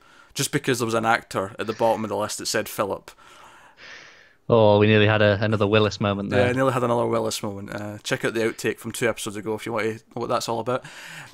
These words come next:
Speaker 1: But, yeah, so, so Mel-, I think Miller's motivation,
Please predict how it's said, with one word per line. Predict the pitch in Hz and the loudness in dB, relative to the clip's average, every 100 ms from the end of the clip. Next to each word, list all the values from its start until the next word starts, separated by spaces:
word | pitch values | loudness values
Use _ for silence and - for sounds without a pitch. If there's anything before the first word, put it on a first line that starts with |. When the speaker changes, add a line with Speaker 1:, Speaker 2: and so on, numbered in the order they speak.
| - | -12
Speaker 1:
But, | 127 131 127 - - - - - | -2 2 0 -2 -6 -6 -8 0
yeah, | 151 | 2
so, | 135 143 - | 2 0 -2
so | - 151 | -4 2
Mel-, | 180 - | 2 2
I | - | 0
think | 170 | 0
Miller's | 175 170 143 | 2 0 0
motivation, | 135 113 120 - 156 143 | -4 -2 -2 -2 -4 -6